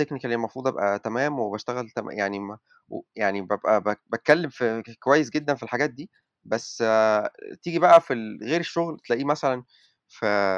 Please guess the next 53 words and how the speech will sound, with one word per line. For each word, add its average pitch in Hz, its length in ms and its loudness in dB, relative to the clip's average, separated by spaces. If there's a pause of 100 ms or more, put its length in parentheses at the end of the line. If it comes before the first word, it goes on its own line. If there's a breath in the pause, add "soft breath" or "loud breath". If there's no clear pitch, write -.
(260)
في، 101 220 -8
في، 95 340 -10
في - 140 -10
ال-، 98 220 -10
في - 80 -18
الحاجات 113 280 -6
اللي 131 120 -4
هي 143 60 -2
بتاعة 147 260 -2
اللي 107 180 -12
ليها 123 140 -2
علاقة 131 260 -2
ب-، 101 280 -10
بالتزامك 120 720 -4
و-، 98 200 -4 (340)
والdelivery 107 340 -6
بتاعة 117 260 -4
شغلك، 139 360 -4 (480 soft breath)
تلاقي 170 160 4
مثلًا 139 480 6 (460)
برضه 151 200 8
مثلًا 139 220 2
ح-، - 240 -6
حد 156 240 4
مثلًا 147 200 -2
ما 123 60 -2
بيعرفش 120 260 4
يكتب - 220 -10
إيميل 110 240 -8
كويس، - 360 -16 (160)
ممكن 156 220 -4
مثلًا 160 300 0 (340)
يعني 104 220 -4 (340 soft breath)
ممكن 156 220 -2
تلاقي 156 240 4
مثلًا 131 360 0
أنا 123 100 2
عارف 151 160 2
لو 127 100 -2
الdiscussion 135 400 -8
ده 135 60 0
مثلًا 143 200 -4
اتفتح 143 280 -6
في 117 120 -20
مكان 131 420 -6
زي 123 160 -4
Egyptian 123 300 -8
Geeks 143 160 -8
يقول 135 120 -4
لك: 135 140 -8
"هو 113 120 -4
أنت 123 140 -6
مالك؟ 127 240 -2